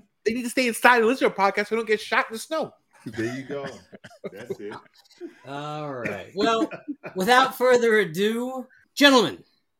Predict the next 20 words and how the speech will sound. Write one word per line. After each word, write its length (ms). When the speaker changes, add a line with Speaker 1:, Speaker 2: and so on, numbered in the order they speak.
Speaker 3:
how 320
have 260
your 140
weeks 380
been? 380
And 300
you 120
know 100
what? 200
Let's 180
start 280
with 180
Chris, 380
since 400
you 120
missed 280
Speaker 1:
Oh. 60
Speaker 3:
last 300
week. 380
Chris, 440